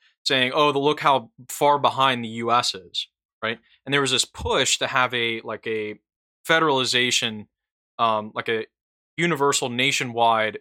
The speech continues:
Common Core where everyone's, like, at a certain level, and lots and lots of standardized tests, right?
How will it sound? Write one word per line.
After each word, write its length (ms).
Common 400
Core 400
where 100
everyone's, 580
like, 320
at 180
a 80
certain 360
level, 420
and 200
lots 420
and 100
lots 200
of 80
standardized 720
tests, 480
right? 160